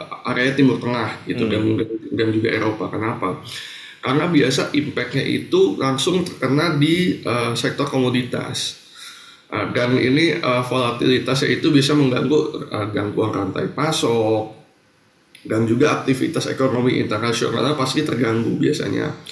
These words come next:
Speaker 1: Nah, ini kadang-kadang, eh, jadi pisau bermata dua juga. Terkadang ini, eh, gangguan rantai pasok ini jadi good news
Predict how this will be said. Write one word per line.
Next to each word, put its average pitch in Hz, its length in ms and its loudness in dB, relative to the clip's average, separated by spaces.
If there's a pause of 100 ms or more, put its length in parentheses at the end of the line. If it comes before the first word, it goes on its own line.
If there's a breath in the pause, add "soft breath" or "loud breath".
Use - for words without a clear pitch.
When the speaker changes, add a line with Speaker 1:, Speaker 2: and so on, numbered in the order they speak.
(500 loud breath)
Speaker 1:
Nah, 123 160 -2
ini 151 480 6
kadang-kadang, 123 720 0
eh, 120 380 0 (100)
jadi 123 240 2
pisau 156 320 0
bermata 123 400 2
dua 117 240 2
juga. 131 400 2 (960 loud breath)
Terkadang 127 320 0
ini, 156 480 4
eh, 131 320 2
gangguan 120 400 0
rantai 113 240 0
pasok 117 320 -2
ini 156 240 4
jadi 127 560 4 (240)
good 170 240 2
news 185 240 4